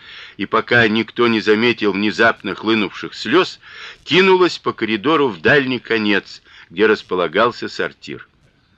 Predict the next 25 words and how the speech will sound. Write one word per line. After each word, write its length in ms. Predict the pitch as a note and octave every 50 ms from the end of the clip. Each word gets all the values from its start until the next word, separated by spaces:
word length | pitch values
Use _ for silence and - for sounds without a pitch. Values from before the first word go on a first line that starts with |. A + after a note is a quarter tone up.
| _ _ _ _ _ _ _ _
В 80 | - F#2+
маленьком 580 | G#2+ B2+ C#3 C#3 C3 C3 B2 A2 C3 B2 A2+ G#2+
предбаннике 760 | - A2+ A#2 F#2 E2 D#2+ A2+ B2+ D3+ D#3 D#3+ E3 - - D3
этого 320 | D3 - D3+ C#3 C#3+ C3
жизненно 540 | G#2 F#2 C3 C#3 A#2 G#2 B2+ C3 B2+ B2+ B2+
важного 560 | A2+ A2+ B2 B2 A#2 A2 B2 A#2+ A2 A2+ A2+
заведения 680 | G2+ F#2+ G#2+ G#2+ A2+ G#2+ F#2 G#2+ A2 A2 G#2+ G#2+ G#2 F#2+ - - - - - - - -
имелось 480 | - A2+ B2 D3 F3 F#3+ F#3+ F3+ - -
окно 480 | D3+ C#3+ - - A2 G#2+ A#2+ D3 E3
с 100 | D#3 -
рифлёным 540 | C3+ A#2 G#2+ - - F#2 A2 B2+ B2+ B2 A#2
стеклом. 560 | - - - A2+ - _ - D2+ C#2+ C2 B1 - _ _ _ _ _ _ - - - - -
Выпуклый 580 | G2+ A2+ D3+ D#3 B2 C#3+ C#3 - - C3+ B2+
рисунок 480 | A#2+ B2 A2+ - - B2+ A#2+ A#2 A2 -
стекла 520 | - - - G#2 - - B2 D#3+ F3+ - - - - - - - -
был 160 | - C#3 C3+
таков, 420 | - - B2 A#2 - E3 E3 D#3 -
что 220 | - - C3+ B2
за 200 | G#2 G#2 B2 A#2
окном 380 | G#2+ - - B2 D#3 F3+ E3 A#2+
в 60 | G2+
любую 380 | G2+ A2+ G#2+ G2 A#2+ B2+ A#2+ G#2
погоду 480 | - G#2 G2 F#2+ G#2+ D#3 E3+ D3+ C#3+
шёл 300 | B2+ - - B2+ C3 B2
дождь. 460 | G#2+ E2+ D#2+ D2 C2+ - - - -